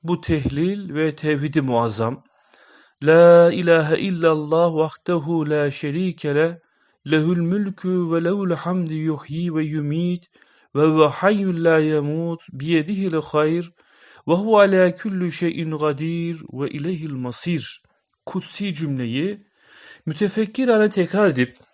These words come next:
yirminci mektubun kısa bir hülasatül hülasasını beraber düşünüyordum. Birden kalbe geldi ki bu kısacık hülasayı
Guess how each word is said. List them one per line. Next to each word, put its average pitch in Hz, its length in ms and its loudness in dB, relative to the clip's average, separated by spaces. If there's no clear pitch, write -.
yirminci 202 580 4
mektubun 220 500 2
kısa 214 480 2
bir 196 140 4
hülasatül 175 840 4
hülasasını 170 960 2
beraber 147 460 2
düşünüyordum. 117 600 -6
Birden 220 340 4
kalbe 151 340 0
geldi 135 320 0
ki 104 260 -4
bu 233 160 -2
kısacık 254 420 0
hülasayı 214 800 6